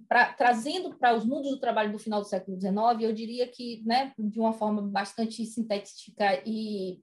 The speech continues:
e coloquial, seria parar de querer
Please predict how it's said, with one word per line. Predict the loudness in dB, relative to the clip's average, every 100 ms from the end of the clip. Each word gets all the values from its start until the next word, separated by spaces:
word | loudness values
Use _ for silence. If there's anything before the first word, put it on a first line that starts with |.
| _
e | -12 -6
coloquial, | -2 -2 0 0 0 -2 _ _ _
seria | 0 4 6 6 2
parar | 4 4 4 2 -2
de | -8 -12 -6
querer | 2 4 4 2 -2